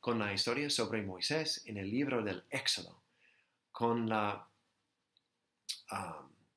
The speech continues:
o, ¿cómo se dice? Ah, bush, ah, oh, no me acuerdo. Bueno, el burning bush,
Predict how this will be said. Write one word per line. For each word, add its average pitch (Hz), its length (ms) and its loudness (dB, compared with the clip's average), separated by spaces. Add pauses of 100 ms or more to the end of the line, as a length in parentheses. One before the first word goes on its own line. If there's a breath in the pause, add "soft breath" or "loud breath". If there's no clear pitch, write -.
(640)
o, 90 200 -8
¿cómo 110 200 -2
se 104 140 0
dice? 98 640 -4
Ah, 85 260 -10
bush, - 560 -2 (120)
ah, 85 440 -10 (480)
oh, 92 280 -4
no 95 60 -8
me 95 140 -6
acuerdo. 92 540 -4 (300 loud breath)
Bueno, 120 300 6 (220 loud breath)
el 120 240 4
burning 131 320 6
bush, - 480 0